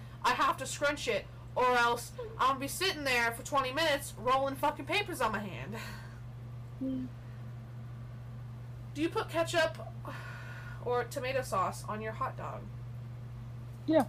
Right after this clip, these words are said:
Speaker 1: Yes, I do, bitch. People who don't are wrong. <laughs> Uh, Mac or P C?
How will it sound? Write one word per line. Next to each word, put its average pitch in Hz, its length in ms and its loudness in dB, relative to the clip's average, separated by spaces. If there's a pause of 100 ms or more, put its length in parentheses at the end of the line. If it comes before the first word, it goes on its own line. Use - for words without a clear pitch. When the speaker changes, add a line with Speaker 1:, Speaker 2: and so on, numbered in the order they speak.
(220)
Speaker 1:
Yes, 262 280 2
I 277 160 6
do, 302 140 -2
bitch. 277 420 -6
People 285 200 -6
who 277 120 -4
don't 285 240 2
are 254 100 2
wrong. 269 500 4
<laughs> - 140 -6 (1600)
Uh, 240 320 4
Mac 294 240 2
or 359 80 2
P 277 200 -4
C? - 260 -8